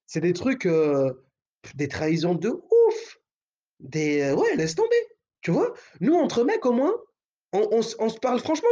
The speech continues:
tu vois. On va pas faire les faux culs. Et on sait que, vas-y, euh, on va passer par des épreuves, mais vas-y, on va pas se casser, on va pas, on va pas s'embrouiller pour de la merde, tu vois.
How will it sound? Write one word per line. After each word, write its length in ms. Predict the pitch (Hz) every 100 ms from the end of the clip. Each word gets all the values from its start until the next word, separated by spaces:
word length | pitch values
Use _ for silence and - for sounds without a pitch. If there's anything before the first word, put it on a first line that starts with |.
| -
tu 100 | 175
vois. 160 | 247
On 40 | 196
va 120 | 277
pas 100 | 151
faire 160 | 180
les 100 | 196
faux 140 | 202 285
culs. 220 | 403 370 - _ _
Et 80 | -
on 80 | 151
sait 220 | 147 269
que, 60 | 165
vas-y, 340 | 170 208 294
euh, 260 | 202 151 139 - _ - - _ -
on 60 |
va 100 | 147
passer 240 | 147 156 165
par 160 | 147
des 160 | 147 143
épreuves, 360 | 151 254 277 - - _ -
mais 80 |
vas-y, 180 | 123 165
on 60 | 214
va 60 |
pas 100 | 127
se 80 | 135
casser, 180 | 151 -
on 60 | 135
va 100 | 135
pas, 300 | 170 185 156
on 40 |
va 120 | 127 127
pas 120 | 156
s'embrouiller 420 | 156 147 156 214
pour 180 | - 127
de 80 | 143
la 100 | 180
merde, 260 | 156 147 - _ _
tu 100 | - 131
vois. 300 | 143 240